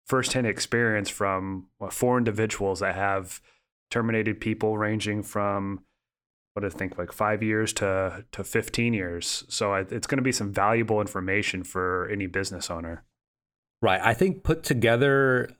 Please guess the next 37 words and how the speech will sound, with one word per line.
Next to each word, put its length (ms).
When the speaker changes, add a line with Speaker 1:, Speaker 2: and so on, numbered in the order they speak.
Speaker 2:
literally 640
decades 520
of 100
experience, 840
not 200
including 440
ours. 640
And 480
so, 540
I 60
don't 80
know, 40
let's, 200
let's, 320
let's 120
take, 260
let's 160
take 160
a 40
listen, 440
uh, 380
introduce 420
some 280
of 120
our 220
guests. 400
There's 240
four 220
of 100
them. 200
Three 280
are 280
H 280
R 100
professionals 880
and 220
one 360